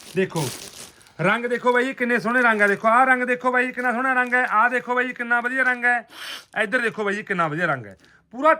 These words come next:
ਟੌਪ ਤੇ ਕੁਆਲਿਟੀ ਹੈ ਬਾਈ ਜੀ ਇੱਕ ਨੰਬਰ। ਪੰਦਰਾਂ ਸੌ ਰੁਪਇਆ ਰੇਟ ਹੈ ਬਾਈ ਜੀ। ਜੇ ਕੋਈ ਦੁਕਾਨਦਾਰ ਹੈ ਮਾੜਾ ਮੋਟਾ ਉਹਨੂੰ ਬਾਈ ਜੀ ਲੈਸ ਹੋਊਗਾ। ਬਾਈ ਜੀ ਇੱਕ ਆਹ ਹੋਰ ਆਈਟਮ ਆ ਗਈ, ਇਹ, ਇਹ ਵੀ ਖੀਨ ਖਾਬ ਦੀ ਆਈਟਮ ਹੈ ਬਾਈ ਜੀ, ਚੈੱਕ ਕਰ ਲਓ ਸਮਾਰ ਕੇ। ਬਾਈ ਜੀ ਇੱਕ ਇਹੋ ਜੀ, ਇਹ, ਇਹੋ ਜਿਹਾ ਆਪਾਂ ਆਰਟੀਕਲ ਆ ਬਾਈ ਜੀ,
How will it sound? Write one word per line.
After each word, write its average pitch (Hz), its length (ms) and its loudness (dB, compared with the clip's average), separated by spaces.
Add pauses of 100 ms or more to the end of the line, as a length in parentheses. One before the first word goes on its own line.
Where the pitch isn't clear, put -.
ਟੌਪ 254 240 0
ਤੇ 247 120 -4
ਕੁਆਲਿਟੀ 233 480 -2
ਹੈ 190 60 -2
ਬਾਈ 180 140 -4
ਜੀ 240 80 -4
ਇੱਕ - 160 -10
ਨੰਬਰ। 175 280 -6 (100)
ਪੰਦਰਾਂ 233 340 2
ਸੌ 247 160 2
ਰੁਪਇਆ 254 280 0
ਰੇਟ 226 220 0
ਹੈ 247 80 6
ਬਾਈ 240 160 2
ਜੀ। 285 120 -2
ਜੇ 254 120 -2
ਕੋਈ 247 160 -4
ਦੁਕਾਨਦਾਰ 226 520 6
ਹੈ 247 80 6
ਮਾੜਾ 240 260 4
ਮੋਟਾ 247 220 0
ਉਹਨੂੰ 247 160 0
ਬਾਈ 247 140 0
ਜੀ 254 100 -2
ਲੈਸ 233 280 2
ਹੋਊਗਾ। 202 340 2 (340)
ਬਾਈ 220 120 2
ਜੀ 226 100 -2
ਇੱਕ 226 160 -8
ਆਹ 247 280 4
ਹੋਰ 220 340 4
ਆਈਟਮ 233 260 0
ਆ 214 140 2
ਗਈ, 196 160 -2
ਇਹ, 208 220 -2
ਇਹ 220 160 -6
ਵੀ 285 120 2
ਖੀਨ 233 280 -4
ਖਾਬ 196 240 0
ਦੀ 190 120 -4
ਆਈਟਮ 165 260 -2
ਹੈ 131 60 -10
ਬਾਈ 127 160 -10
ਜੀ, 123 140 -16
ਚੈੱਕ 180 200 -6
ਕਰ 151 120 -2
ਲਓ 131 120 -8
ਸਮਾਰ 127 280 -10
ਕੇ। 127 140 -14 (420)
ਬਾਈ 208 200 2
ਜੀ 262 80 2
ਇੱਕ 262 140 -2
ਇਹੋ 220 360 4
ਜੀ, 247 160 0
ਇਹ, 240 200 6
ਇਹੋ 208 260 4
ਜਿਹਾ 233 120 6
ਆਪਾਂ 226 380 4
ਆਰਟੀਕਲ 220 600 2
ਆ 214 80 2
ਬਾਈ 214 160 -2
ਜੀ, 269 80 -2